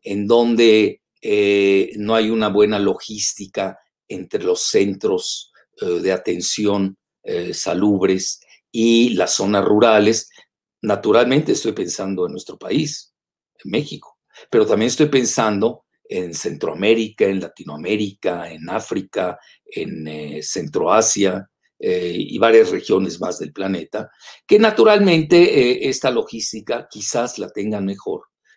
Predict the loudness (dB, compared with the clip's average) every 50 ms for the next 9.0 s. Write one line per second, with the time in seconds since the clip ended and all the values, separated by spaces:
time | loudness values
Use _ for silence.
0 | _ _ -14 -12 -10 -10 -8 -10 -10 -10 -10 -12 -14 -14 _ _ _ _ _ -14
1 | -12 -10 -10 -8 -6 -2 -2 0 0 -2 -4 -6 -8 -10 -8 -8 -8 -6 -6 -6
2 | -6 -6 -10 -10 -10 -12 -12 -14 -16 _ _ _ _ _ _ _ _ -18 -16 -14
3 | -14 -14 -12 -6 -4 -2 -2 0 0 2 4 4 4 2 0 -4 -8 -8 -10 -16
4 | -20 -20 -12 _ 2 2 4 6 6 6 6 4 4 2 2 4 4 4 4 4
5 | 4 4 4 4 4 4 2 -2 -6 _ _ _ _ _ _ _ _ 0 4 6
6 | 8 8 8 8 6 2 -2 -6 -4 -2 2 2 2 0 0 -2 0 2 2 2
7 | 0 -2 -4 -2 0 2 2 2 0 -2 -6 -6 -6 -6 -6 -6 -8 -12 -14 -14
8 | -14 -16 -14 -12 -12 -10 -8 -8 -8 -8 -10 -12 -10 -10 -8 -8 -8 -10 -12 -16